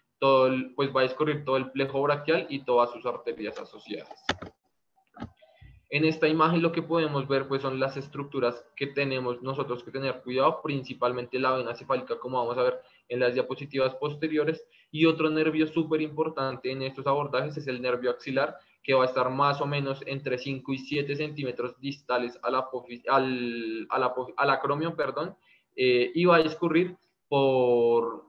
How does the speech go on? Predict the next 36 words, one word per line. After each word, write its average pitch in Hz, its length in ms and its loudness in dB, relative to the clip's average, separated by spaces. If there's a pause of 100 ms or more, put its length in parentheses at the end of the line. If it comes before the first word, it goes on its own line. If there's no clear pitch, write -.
pues, 143 160 2 (160)
medial 143 560 2
entre 139 240 -2
el 127 80 -2
músculo, 139 800 0
entre 139 260 -4
el 135 60 -2
músculo 135 420 -4
deltoides 143 600 -2
y 127 180 -2
el 113 140 0
húmero, 101 300 -6
por 123 140 -4
lo 113 100 0
cual 135 160 -2
es 147 140 -10
importante 113 600 -10 (300)
saberlo. 123 280 -2 (1500)
En 156 140 2
esta 165 240 2
otra 170 120 4
imagen, 175 400 0
lo 170 100 4
más 151 240 0
importante 143 580 -2
que - 80 -6
les 147 200 -2
quiero 135 180 0
mostrar 143 480 -2
es 139 180 -2
la 135 200 -2
cápsula 139 380 0
articular. 143 640 -2
La 131 300 -2
cápsula 127 400 -2
articular 135 680 -4